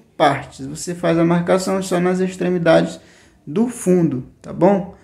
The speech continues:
Essa é a primeira marcação. Nesse vaso aqui vão ser duas marcações, uma em cima e a outra embaixo.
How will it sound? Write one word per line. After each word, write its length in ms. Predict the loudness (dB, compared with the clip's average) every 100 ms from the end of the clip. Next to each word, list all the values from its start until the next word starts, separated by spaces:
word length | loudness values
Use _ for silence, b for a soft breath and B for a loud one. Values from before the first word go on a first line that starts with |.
| B -10
Essa 260 | -4 -2
é 20 |
a 20 | -2
primeira 340 | 0 4 4
marcação. 460 | 4 2 0 4 4
Nesse 300 | 4 2 2
vaso 260 | 2 2
aqui 160 | 0 -2
vão 160 | 0
ser 220 | -2 0 2
duas 260 | 4 4
marcações, 880 | 2 0 0 -2 0 2 2 0 -12 -6
uma 200 | 4 4
em 80 | 4
cima 420 | 2 0 0 -2 B B B -6
e 60 | 2
a 80 |
outra 480 | 6 6 4 -2 -2 B B _ -6
embaixo. 640 | 0 2 2 0 -12